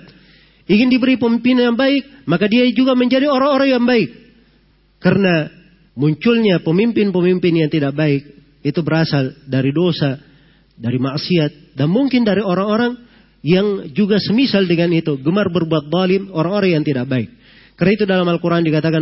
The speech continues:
"Wa kadzalika nuwalli ba'dadh-dhalimina ba'dhan bima kanu yaksibun." Demikianlah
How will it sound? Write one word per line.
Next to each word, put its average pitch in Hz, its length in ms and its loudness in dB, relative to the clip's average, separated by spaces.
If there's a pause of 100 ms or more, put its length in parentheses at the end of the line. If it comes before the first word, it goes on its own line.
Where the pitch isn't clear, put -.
"Wa 147 160 0
kadzalika 165 560 0
nuwalli 165 480 2
ba'dadh-dhalimina 170 1040 -2
ba'dhan 208 480 -2 (400)
bima 175 320 2
kanu 175 320 0
yaksibun." 143 720 -2 (320)
Demikianlah 208 480 2